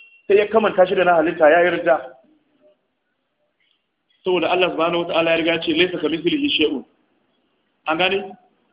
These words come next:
Wato zai iya yiwuwa siffofin Allah da siffofin ɗan adam su yi daidai ga lafazi. Amma kuma ga abin da ya shafi kaifiya sun bambanta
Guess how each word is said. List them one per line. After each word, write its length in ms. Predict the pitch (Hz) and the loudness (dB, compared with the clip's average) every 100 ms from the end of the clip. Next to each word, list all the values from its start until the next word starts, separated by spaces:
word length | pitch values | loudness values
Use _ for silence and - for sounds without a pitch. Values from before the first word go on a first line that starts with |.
| _ _ _ _ | _ _ _ _
Wato 260 | 156 160 170 | -4 -2 2
zai 100 | 214 | 4
iya 160 | 160 190 170 | 4 2 0
yiwuwa 520 | 175 175 175 180 - - _ _ _ - | -2 -2 -4 -6 -14 -18 _ _ _ -8
siffofin 480 | 208 214 208 202 208 | -4 2 2 2 -2
Allah 500 | 208 180 143 - - _ _ _ _ - | 0 0 -2 -8 -18 _ _ _ _ -10
da 60 | 151 | -6
siffofin 380 | 202 202 208 208 | -4 0 2 2
ɗan 120 | 202 196 | -2 -2
adam 280 | 196 160 | -2 -4
su 80 | 147 | -2
yi 120 | 175 | 0
daidai 380 | 175 196 196 196 196 - - _ | 2 2 2 -2 -4 -14 -20 _
ga 80 | 151 | -2
lafazi. 420 | 180 175 131 127 - _ _ _ _ _ _ _ _ _ _ _ | -2 -2 -6 -8 -16 _ _ _ _ _ _ _ _ _ _ _
Amma 300 | 151 143 165 170 | -6 -2 -2 0
kuma 180 | 185 | -2
ga 140 | 175 156 | 0 2
abin 180 | 165 220 | 2 2
da 80 | 196 | 2
ya 80 | |
shafi 260 | 196 175 - | 0 -4 -6
kaifiya 720 | - 160 170 214 180 127 - - _ _ _ _ _ | -4 -2 0 0 -2 -6 -14 -20 _ _ _ _ _
sun 180 | 208 202 | -4 -2
bambanta 720 | 175 156 185 185 147 113 | -4 -2 -4 -4 -6 -6